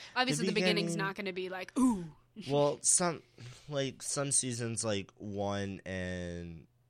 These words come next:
Speaker 1: Two hit me
Speaker 2: three,
Speaker 1: with the first episode.
Speaker 2: two,
Speaker 1: I was like,
Speaker 2: like,
Speaker 1: "Oh, snap."
Speaker 2: those really hit me first episodes. And then after that, like, the first episodes were okay just 'cause, like, it,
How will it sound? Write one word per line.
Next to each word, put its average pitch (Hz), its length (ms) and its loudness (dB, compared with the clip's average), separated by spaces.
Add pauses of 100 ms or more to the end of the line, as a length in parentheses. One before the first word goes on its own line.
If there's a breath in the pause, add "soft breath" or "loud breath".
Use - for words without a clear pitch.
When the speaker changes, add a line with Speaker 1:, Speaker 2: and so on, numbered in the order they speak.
(180)
Speaker 1:
Two 120 280 2
hit 104 180 2
me 104 180 2
Speaker 2:
three, 196 80 -2
Speaker 1:
with - 320 -6
the 208 80 -10
first 190 260 -10
episode. 180 280 -4
Speaker 2:
two, 113 100 2
Speaker 1:
I 110 40 0
was - 100 -6
like, 113 140 -4
Speaker 2:
like, 98 100 -2
Speaker 1:
"Oh, - 20 -18
snap." 123 200 -2
Speaker 2:
those 135 260 -2
really 107 320 0
hit 101 200 -2
me 98 180 -4
first 92 280 -4
episodes. 101 720 -4
And 107 160 -6
then 113 200 -4
after 117 320 -4
that, 104 240 -2
like, 95 180 -6
the 104 80 -10
first 107 320 -4
episodes 98 460 -6
were 85 180 -4
okay 104 480 -2
just 101 300 -4
'cause, 92 240 -4
like, 85 240 -6 (480)
it, 92 200 -4